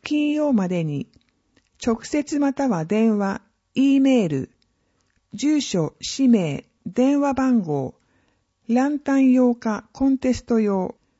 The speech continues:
本数を記入で、松並コミセンへ。問い合わせ、松並コミセン。電話、ファックス、二二の四三五二。Eメール、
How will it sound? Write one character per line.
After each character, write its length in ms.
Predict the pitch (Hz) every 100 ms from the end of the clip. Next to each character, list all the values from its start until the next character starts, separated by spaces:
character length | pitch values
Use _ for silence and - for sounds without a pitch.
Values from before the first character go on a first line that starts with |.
| _
本 340 | - 311 311
数 300 | 311 - 302
を 140 | 262 180
記 260 | - 185
入 440 | 175 175 175 165 - _
で、 300 | - 165 160 _ _ -
松 280 | 285 -
並 280 | 294 294 302
コ 160 | 233 302
ミ 120 | 277
セ 180 | - 185
ン 160 | 160
へ。 220 | 147 135 - _ _ _ _ _ _ _ _
問 260 | - 311 302
い 80 | 294
合 100 | 277
わ 100 | 269
せ、 360 | - 247 233 _ -
松 300 | 208 208 294
並 280 | 294 302
コ 140 | 240 294
ミ 120 | 269
セ 240 | - 175
ン。 160 | 147 147 - _ _ _ _ _ _ _ _ _
電 320 | 233 277 269
話、 240 | 254 247 - _ _ _
フ 100 | -
ァ 40 | 254
ッ 20 |
ク 120 | -
ス、 320 | - 165 139 - _ _ _ _
二 320 | 247 302 311
二 300 | 294 285 277
の 300 | 254 247 233 - _ -
四 320 | 240 285 311
三 400 | - 302 285 214
五 300 | 185 190 190
二。 400 | 185 165 131 - _ _ _ _ _ _ _ _ _ -
E 240 | 285 294
メ 260 | 294 285 254
ー 40 |
ル、 300 | 170 143 -